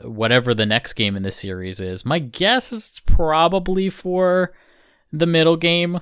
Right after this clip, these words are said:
currently, mostly, but, um, you know, we'll, time will tell. But, um, you know, they were already starting that this year, so, you know, that's,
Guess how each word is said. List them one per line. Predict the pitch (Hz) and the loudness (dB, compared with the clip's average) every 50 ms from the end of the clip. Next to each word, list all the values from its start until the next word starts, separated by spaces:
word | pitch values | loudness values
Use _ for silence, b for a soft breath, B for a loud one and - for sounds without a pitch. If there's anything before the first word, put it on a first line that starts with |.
| - - - | -10 -14 -14
currently, | - - 175 170 160 131 160 170 165 170 | -2 0 0 0 0 0 0 0 0 0
mostly, | 165 165 170 160 - - 170 170 165 165 160 - - | 0 0 0 0 -2 -2 -2 -2 0 -2 -4 -6 -10
but, | 120 113 123 123 117 113 110 - - _ _ | -4 2 4 4 6 4 4 2 -2 _ _
um, | - 113 110 107 104 104 104 101 101 101 101 - - - | -4 -2 -2 0 0 0 0 -2 -2 -6 -8 -10 -14 -12
you | - - | -8 -4
know, | 113 104 104 | -2 -2 -2
we'll, | 110 120 117 - - 113 110 | 0 -2 -4 -4 -4 -8 -6
time | - - 143 135 127 | -2 -2 -2 -2 0
will | 123 117 117 | -2 -2 -2
tell. | - 147 135 139 139 131 135 131 - b b b b b b b b b b b b | 0 0 0 0 0 -2 -4 -6 -10 b b b b b b b b b b b b
But, | 117 113 120 117 110 107 110 - - _ _ _ - | 0 2 4 4 6 4 2 -2 -4 _ _ _ -10
um, | 117 110 104 101 98 98 196 190 98 - - - - - - _ _ _ _ _ _ _ _ _ _ _ _ - | -8 -8 -6 -8 -8 -8 -10 -10 -12 -12 -14 -16 -20 -20 -20 _ _ _ _ _ _ _ _ _ _ _ _ -8
you | - 120 113 | -6 -2 0
know, | 110 110 107 | 0 2 2
they | 110 117 | 4 4
were | 120 123 | 4 4
already | - 123 127 123 123 120 | 4 4 4 4 4 0
starting | - - - 120 120 117 113 104 | 0 0 0 0 0 0 -2 -2
that | 101 98 95 | -4 -4 -4
this | - 104 - - | -4 -4 -4 -4
year, | 98 95 90 92 | -6 -8 -8 -8
so, | - - - 98 87 90 92 - - - - - - _ _ _ _ _ _ _ _ | -8 -8 -8 -6 -8 -8 -10 -8 -8 -8 -8 -10 -12 _ _ _ _ _ _ _ _
you | - 101 | -10 -10
know, | - - - | -10 -10 -4
that's, | - 104 101 - - - - | -4 -4 -2 -2 -6 -8 -8